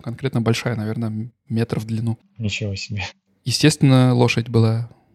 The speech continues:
Speaker 1: тут же обнята и взята с собой. <laughs> И она долгое время жила у нас дома.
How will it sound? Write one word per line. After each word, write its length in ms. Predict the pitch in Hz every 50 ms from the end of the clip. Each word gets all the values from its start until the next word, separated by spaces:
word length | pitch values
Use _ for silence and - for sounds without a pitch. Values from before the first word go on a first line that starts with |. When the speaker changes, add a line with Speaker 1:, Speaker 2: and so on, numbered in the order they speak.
| _ _ -
Speaker 1:
тут 140 | - 123 113
же 260 | 107 110 117 117 123 127 156
обнята 420 | - 139 143 143 147 147 139 - 135
и 180 | 123 117 117 117
взята 280 | 113 117 117 - 120
с 60 | 117 -
собой. 400 | - 117 110 117 139 165 190 - - - - - - - - - - -
<laughs> 280 | 202 175 - - 170 - - _ _ _ _ - - - - 147 - _
И 720 | 139 127 135 143 135 135 131 127 123 123 120 123 120 123
она 180 | 123 120 135 147
долгое 260 | 127 127 127 123 120
время 460 | 117 117 131 131 120 113 113 113 113
жила 220 | 113 117 117 117 113
у 80 | 110
нас 280 | 110 120 139 151 - - _
дома. 320 | - 117 131 147 147 143